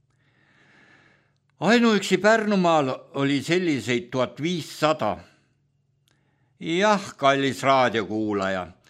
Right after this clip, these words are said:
sa kuulsid õieti. Tuhat viissada. Kui palju taolisi jätiseid oli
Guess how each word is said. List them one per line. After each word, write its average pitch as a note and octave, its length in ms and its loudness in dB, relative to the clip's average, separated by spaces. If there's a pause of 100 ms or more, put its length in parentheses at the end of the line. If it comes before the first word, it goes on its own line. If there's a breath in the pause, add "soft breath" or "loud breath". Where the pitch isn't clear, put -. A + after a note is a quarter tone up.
(140 soft breath)
sa G3+ 260 -6
kuulsid E3 540 -4
õieti. A#2+ 680 -4 (1700)
Tuhat G#3+ 360 0
viissada. C#3+ 880 2 (1900 soft breath)
Kui A#3 220 -4
palju E3+ 320 0
taolisi C#3 640 0
jätiseid B2+ 640 -4
oli A#2 180 -4